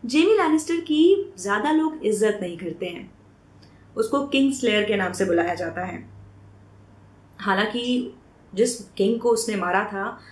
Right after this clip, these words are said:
वो किंग बहुत क्रूअल था और उसने लोगों को जिंदा जलाया हुआ था, मगर फिर भी लोग उसको इज्जत की नज़र से नहीं देखते क्योंकि ये वो ज़माना है जब आपकी ओथ, आपकी कसम बहुत मायने रखती है।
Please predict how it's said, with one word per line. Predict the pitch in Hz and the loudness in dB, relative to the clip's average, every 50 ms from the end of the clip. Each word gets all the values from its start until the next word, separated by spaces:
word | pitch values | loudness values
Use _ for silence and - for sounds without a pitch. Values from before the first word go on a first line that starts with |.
| - - - | -18 -6 -2
वो | 196 202 | -2 0
किंग | 202 - 196 190 214 220 220 220 208 175 | 0 0 0 0 2 0 0 -2 -4 -6
बहुत | 165 202 208 208 - | -6 -6 -6 -4 -2
क्रूअल | - 214 226 294 330 320 | 2 4 6 6 6 4
था | - - 202 180 | 2 0 -2 -2
और | 190 240 - - 185 180 | -2 -2 -2 -4 -4 -4
उसने | 180 - 196 190 196 190 190 | -4 -4 -4 -4 -4 -4 -6
लोगों | - 185 180 180 202 | -6 -4 -2 -2 -2
को | 202 220 202 | 0 0 -2
जिंदा | 190 190 190 185 208 262 269 | -2 -2 -2 0 0 0 0
जलाया | 220 202 185 180 175 170 170 | 0 -2 -2 -4 -4 -6 -6
हुआ | 170 175 175 165 | -4 -4 -6 -6
था, | - 202 196 - 254 - - - - - - - | -6 -4 -6 -6 -6 -8 -14 -20 -20 -16 -8 -4
मगर | 254 277 311 311 | 0 0 2 2
फिर | 311 311 285 | 0 0 0
भी | 254 277 302 | 0 2 2
लोग | 302 269 233 240 240 | 4 4 4 4 2
उसको | 247 247 - - 240 240 - | 0 -4 -4 -4 -2 -2 -2
इज्जत | 202 190 202 196 - | 0 0 0 0 0
की | - 214 | 0 -2
नज़र | 196 190 196 196 | -2 -2 -4 -6
से | 190 214 202 | -6 -6 -4
नहीं | 190 196 202 | -2 -2 0
देखते | 202 196 202 196 - 214 220 226 | 0 -2 -2 -2 -4 -4 -4 -6
क्योंकि | 220 - 196 - 202 | -8 -10 -12 -10 -8
ये | 202 208 208 | -6 -4 -4
वो | 190 196 226 269 | -2 0 0 0
ज़माना | 254 254 233 214 208 208 214 | 0 0 0 -2 -2 -2 -2
है | 214 226 247 233 | -4 -4 -4 -4
जब | 208 220 220 | -4 -4 -6
आपकी | - - 196 202 - - 226 226 - | -4 -4 -4 -4 -6 -8 -10 -4 0
ओथ, | 196 220 196 196 196 - - - - - - - - | 4 4 4 4 2 -2 -12 -18 -20 -20 -20 -6 -2
आपकी | - 220 - - - 247 | -2 -2 -2 -4 -8 -8
कसम | - 233 220 - 285 277 | -8 -4 -2 0 2 2
बहुत | 233 196 190 190 190 | 2 2 0 -2 -4
मायने | 180 175 180 175 | -4 -6 -6 -6
रखती | 170 180 175 - - 190 190 | -6 -8 -8 -8 -8 -6 -4
है। | 202 196 196 | -4 -6 -8